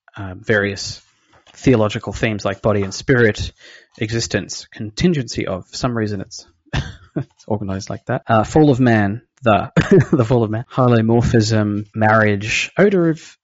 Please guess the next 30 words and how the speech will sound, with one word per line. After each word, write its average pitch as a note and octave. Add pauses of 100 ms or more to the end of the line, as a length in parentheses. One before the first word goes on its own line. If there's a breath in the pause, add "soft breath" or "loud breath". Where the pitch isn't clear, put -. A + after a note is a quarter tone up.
(180)
sanctity, -
prime A#2+
matter, G#2+
et -
cetera. -
So A#2
these A#2+
are A2+
all A2
very G#2
sort G2+
of G2
Catholic C#3+ (240)
ideas, G#2+
and D#3
he's D3+
sort D3
of B2
making A#2
the G2+
claim, G#2 (180)
making A2+
the, G2+
um, G2
making C3
the A2
argument, A#2+
I A#2
suppose, G2+
that, -